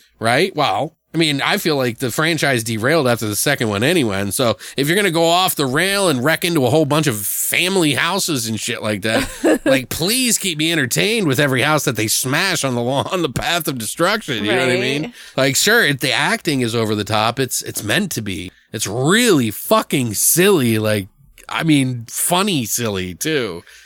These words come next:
Speaker 2: Uh, the silly deaths, silly lines, like, they did not hold back on any idea in this movie. Someone had a joke, they fit it in there. They were like,
Speaker 1: Mm-hmm.
Speaker 2: "Fuck it. Yeah, let's put it in there. Fuck it." <laughs>
Speaker 1: <laughs>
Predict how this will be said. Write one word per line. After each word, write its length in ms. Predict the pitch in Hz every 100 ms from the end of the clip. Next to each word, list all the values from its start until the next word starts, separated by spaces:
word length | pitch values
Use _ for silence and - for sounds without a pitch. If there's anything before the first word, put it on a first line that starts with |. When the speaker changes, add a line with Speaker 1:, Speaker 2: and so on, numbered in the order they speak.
| -
Speaker 2:
Uh, 500 | 131 131 127 123 127
the 140 | 131 127
silly 320 | - 160 120
deaths, 460 | 147 175 185 180
silly 360 | - 139 123 117
lines, 840 | 120 160 185 180 175 180 185 - 139
like, 300 | 131 117 - - -
they 300 | 104 113 220
did 160 | 285 214
not 180 | 220 180
hold 220 | 190 165
back 240 | 175 170
on 140 | 147 139
any 220 | 160 165 147
idea 340 | 135 127 120 110
in 60 |
this 200 | 101 98
movie. 300 | 104 87 87
Someone 300 | - 165 202
had 140 | 202 190
a 40 |
joke, 340 | 143 202 214 185
they 120 | 135
fit 220 | - 160
it 80 | 147
in 160 | 123 104
there. 260 | 95 80 -
They 100 | 120
were 80 | 117
like, 180 | 107 107
Speaker 1:
Mm-hmm. 120 | 104
Speaker 2:
"Fuck 200 | 135 104
it. 120 | 113 - _ _ _ _ _ _
Yeah, 260 | 120 127 123
let's 140 | 143 262
put 160 | 170
it 60 | 156
in 160 | 156
there. 160 | 135 110
Fuck 280 | - 156 -
it." 120 | 135 - - - - - 226
<laughs> 800 | - 302 311 294 277 262 247
Speaker 1:
<laughs> 60 | -